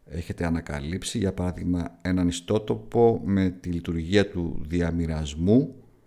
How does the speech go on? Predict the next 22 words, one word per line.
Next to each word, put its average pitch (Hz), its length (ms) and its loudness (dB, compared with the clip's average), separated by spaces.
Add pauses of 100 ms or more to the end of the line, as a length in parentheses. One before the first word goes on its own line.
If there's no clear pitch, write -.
(1400)
Εδώ 85 300 0
κάτω, 85 360 2
π.χ. 80 280 -10
στη 82 240 -6
δική - 240 -10
μου 82 120 -4
περίπτωση, 101 680 -6
μπορώ 98 320 4
να 110 180 4
το 110 100 -6
στείλω 98 340 -4
αυτό, 104 580 0 (180)
να 92 80 -8
το 92 60 -2
αποθηκεύσω - 640 0
στο 82 420 -4
Wakelet. 78 600 0 (1800)
Νομίζω 90 280 -2
το 95 120 0
έχω 92 220 0
ήδη 90 180 0
κάνει. 107 600 0